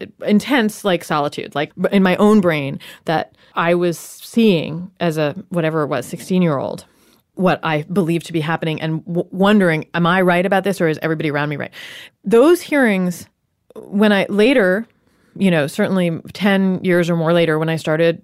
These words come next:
to work as a feminist journalist and to think about politics, uh, sort of professionally and spend so much of my energy and time trying to tease out the stories and the history that I think got us here. And that's been a project that has changed for me over the years, but that I've been doing for a lot of my career as a journalist.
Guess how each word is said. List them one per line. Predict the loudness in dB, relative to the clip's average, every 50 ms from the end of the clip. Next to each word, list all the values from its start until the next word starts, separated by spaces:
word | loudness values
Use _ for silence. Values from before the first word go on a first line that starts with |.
| _ -6
to | -2 0 0
work | 2 2 2 2 2 2 0 -2 -2
as | 0 0
a | 0 0
feminist | 0 -2 -2 0 -2 -4 -4 -4
journalist | -4 -4 -4 -4 -6 -6 -8 -10 -8 -6
and | -4 -2 -2 -2
to | -2 -4
think | -2 -2 -2 0
about | 0 0 0 -2 -2
politics, | -2 -2 0 0 0 -2 -2 -4 -6 -6 -6 -10 -16 -12 -8
uh, | -6 -4 -4 -6 -6
sort | -6 -6 -4 -4
of | -6
professionally | -8 -10 -6 -2 -2 -2 -2 -4 -8 -8 -6 -6 -6 -8 -10 -10 -12 -14 -18 -18 -18 -20 -8 -2
and | 0 0 0
spend | 0 0 0 0 0 0
so | 0 0
much | -2 -2 -2
of | -2 -2
my | 0 0
energy | 0 -2 -2 -2 -2 -4 -4
and | -4 -6
time | -6 -4 -4 -2 -2 -2 -4 -6 -8 -10 -16 -20 -20 -20 -20 _ _ _ _
trying | -6 -2 2 4 4 4 4 2
to | 0 -4
tease | -8 -6 -2 -2 0 0
out | 2 2 2 2 0 -2 _ -14 -20 -20 -20 -14 _
the | -2 -2 -2
stories | -2 -2 0 2 2 4 4 4 2 2 0 -2 -6 -12 _ _ _ _ _ _ -4
and | -2 0 0 0
the | 0
history | 0 0 0 0 2 0 0 2
that | 2 2 0
I | -2
think | 0 0 0 0 0
got | 0 0
us | 0 0 -2
here. | -4 -6 -6 -6
And | -4 -4
that's | -4 -6 -4
been | -4 -4 -4
a | -4
project | -4 -6 -6 -6 -6 -8 -10 -10
that | -10 -10
has | -8 -8 -10 -10
changed | -6 -2 0 0 0 0
for | -2 -2
me | -2 -2
over | -2 -4
the | -4
years, | -6 -6 -6
but | -6 -4
that | -2 -2
I've | 0 0 0
been | 0 -2 -2 -4
doing | _ -2 -2 -2 -2 -4
for | -6 -6
a | -4
lot | -4 -2 -4
of | -4
my | -4 -4 -6 -6 -8 -12
career | -8 -4 -2 -2
as | -2 -2
a | -2
journalist. | -2 0 2 2 2 0 -2